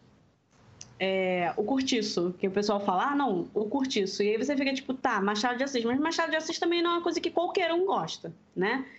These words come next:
Então, tipo, você tem aquelas coisas básicas que o pessoal manda você ler na escola e parece que falta, sabe? Tipo,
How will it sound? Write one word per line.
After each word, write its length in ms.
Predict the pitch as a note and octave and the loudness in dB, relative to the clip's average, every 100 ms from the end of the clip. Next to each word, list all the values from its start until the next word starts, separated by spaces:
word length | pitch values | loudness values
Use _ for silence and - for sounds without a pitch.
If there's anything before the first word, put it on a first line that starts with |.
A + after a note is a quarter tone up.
| - - - - | -20 -20 -16 -2
Então, 240 | A3 B3 | 0 0
tipo, 400 | B3+ B3 C4+ C4 - - | -2 0 0 -2 -6 -4
você 180 | C4+ D#4+ | -2 2
tem 140 | E4+ | 2
aquelas 280 | E4+ E4+ F4 | 2 0 0
coisas 220 | F4 D4+ | 0 0
básicas 440 | C#4 C#4 D#4+ - F#4 | 0 0 0 -4 -4
que 80 | |
o 40 | C#4+ | -4
pessoal 260 | D4+ D#4 | -2 0
manda 180 | C#4+ D4 | 0 0
você 200 | C#4+ C4+ | -2 -2
ler 120 | C#4+ | 0
na 100 | C#4+ | 0
escola 460 | C#4+ - D4 D4+ F#4+ | 0 0 0 0 2
e 360 | F#4+ G#4 A#4+ A#4+ - _ - - _ - | 2 2 0 -4 -12 _ -20 -20 _ -2
parece 260 | G#4 G#4 | 0 0
que 120 | A#4 | -2
falta, 520 | A#4 - G#4+ A#4 A4+ C4 | -2 0 0 2 0 -2
sabe? 520 | - G3 F3+ E3+ F3 | 0 0 0 0 -2
Tipo, 600 | F3 - G#3+ G3+ F3+ E3 | -4 -4 -2 0 0 -4